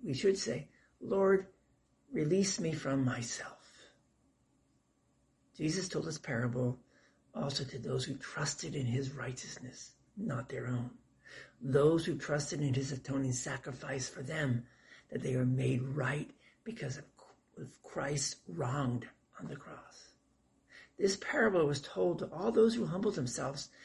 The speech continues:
and wondered, "Will I ever see justice?" Yes, you will. For there is the injustice for you that you will see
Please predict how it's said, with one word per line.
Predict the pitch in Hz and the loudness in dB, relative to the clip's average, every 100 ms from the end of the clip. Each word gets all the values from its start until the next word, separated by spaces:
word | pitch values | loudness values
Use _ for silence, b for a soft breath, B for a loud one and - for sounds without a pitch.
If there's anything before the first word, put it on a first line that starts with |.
| B B | B B
and | - 147 | -4 -2
wondered, | 156 196 143 123 | 0 0 0 2
"Will | 151 | 4
I | 160 | 2
ever | - 180 | 0 -2
see | 190 196 | -2 -2
justice?" | 180 208 - - - - - _ _ _ _ _ _ _ _ _ _ _ _ _ _ _ _ _ - | -4 -4 -4 -6 -10 -12 -16 _ _ _ _ _ _ _ _ _ _ _ _ _ _ _ _ _ -8
Yes, | 143 180 - | -2 0 0
you | 202 | 2
will. | 180 285 262 - - _ _ _ _ _ _ b b b | 2 0 -4 -14 -20 _ _ _ _ _ _ b b b
For | - | -6
there | 165 180 190 | 0 2 2
is | 190 175 170 - _ _ _ | 2 2 -2 -14 _ _ _
the | - 127 | -4 -2
injustice | 117 120 190 - 247 - | -2 2 2 0 -4 -6
for | - | -4
you | 165 147 156 | 0 2 2
that | 156 - | 0 -2
you | 139 147 | 2 2
will | 165 | 2
see | 160 - 127 101 123 | -4 -2 -2 -2 -4